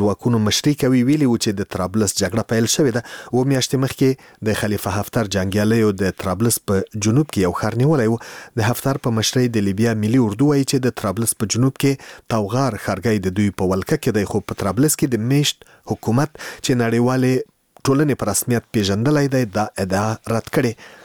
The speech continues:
د جګړو دا خطر پیدا کړی چې لیبیا په یوه بله هغسې جګړه کې ښکیل شي چې په دوه زره یولسم کال کې د معمر القذافي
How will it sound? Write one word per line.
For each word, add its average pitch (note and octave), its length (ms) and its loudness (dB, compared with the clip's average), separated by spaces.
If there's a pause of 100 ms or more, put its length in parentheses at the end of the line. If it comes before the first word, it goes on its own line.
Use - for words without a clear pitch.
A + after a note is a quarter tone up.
(300)
د B2+ 120 4
جګړو B2 300 2
دا A#2+ 100 -2
خطر - 300 -4
پیدا G#2 240 0
کړی D3 240 2
چې C3 160 2
لیبیا A2 260 0 (140)
په G#2 80 2
یوه G2 220 2
بله C#3 180 2 (340)
هغسې C#3+ 280 0 (100)
جګړه G#2+ 320 0
کې G#2+ 120 0 (120)
ښکیل D#3+ 400 0
شي A2 180 -2
چې A2+ 160 -2
په G2 140 -4
دوه G#2 140 0
زره F#2+ 140 0
یولسم F#2+ 460 0
کال D3+ 160 2
کې D3 80 2 (400)
د G2+ 140 0
معمر F#2+ 340 0
القذافي G2+ 480 -2